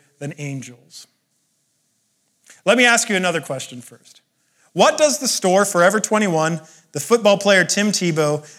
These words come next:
and the pro wrestler Stone Cold Steve Austin have in common?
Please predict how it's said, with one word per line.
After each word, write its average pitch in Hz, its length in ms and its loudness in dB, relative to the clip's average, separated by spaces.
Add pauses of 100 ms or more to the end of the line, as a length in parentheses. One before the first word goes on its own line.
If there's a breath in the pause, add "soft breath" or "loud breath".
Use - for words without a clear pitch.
and 156 120 -4
the 156 60 -4
pro 202 240 2
wrestler 180 380 2
Stone 180 380 -2
Cold 165 280 -2
Steve 170 300 -2
Austin 147 380 0
have 139 220 -6
in 135 100 -12
common? 120 300 -14